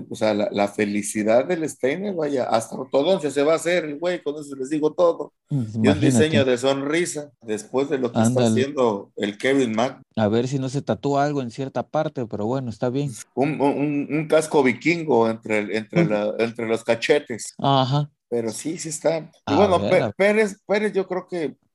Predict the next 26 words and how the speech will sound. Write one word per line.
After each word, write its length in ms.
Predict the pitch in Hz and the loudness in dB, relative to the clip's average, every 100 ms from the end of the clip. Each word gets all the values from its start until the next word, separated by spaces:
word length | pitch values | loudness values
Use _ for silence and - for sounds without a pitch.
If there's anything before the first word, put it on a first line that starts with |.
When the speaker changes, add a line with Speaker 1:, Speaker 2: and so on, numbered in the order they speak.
| _ | _
Speaker 1:
por 140 | 127 139 | -4 -4
ejemplo, 320 | 135 139 131 | -2 -2 0
de 140 | 123 | 0
Red 220 | 131 151 | 2 -2
Bull, 240 | 151 156 151 | -2 -6 -4
yo 120 | 151 | -6
creo 240 | 151 151 | -2 -4
que 260 | 147 151 135 | 0 -4 -4
se 160 | - 123 | -6 -6
puede 240 | 117 143 | -2 0
decir 300 | 135 131 139 | 0 0 -2
que 100 | 139 | -2
Pérez 340 | 127 151 139 139 | -4 -2 -4 -2
iba 140 | 143 | 0
a 80 | 139 | 0
tener 300 | 135 127 139 | -2 -4 -4
otras 320 | 143 127 113 | -4 -2 0
dos 180 | 135 135 | 0 -4
o 80 | 135 | -6
tres 460 | 127 139 135 - _ | -2 -2 -4 -12 _
llantitas 720 | 113 123 120 147 160 131 113 | 2 2 2 -4 0 0 0
rojas 720 | 113 135 180 175 180 - - _ | 0 2 2 0 -8 -8 -14 _
en 200 | 110 120 | -8 -2
esta 200 | 135 113 | 2 4
Speaker 2:
Sí. 120 | 127 | 4
Speaker 1:
temporada, 720 | 117 104 117 123 143 160 170 | 2 0 2 4 4 2 -4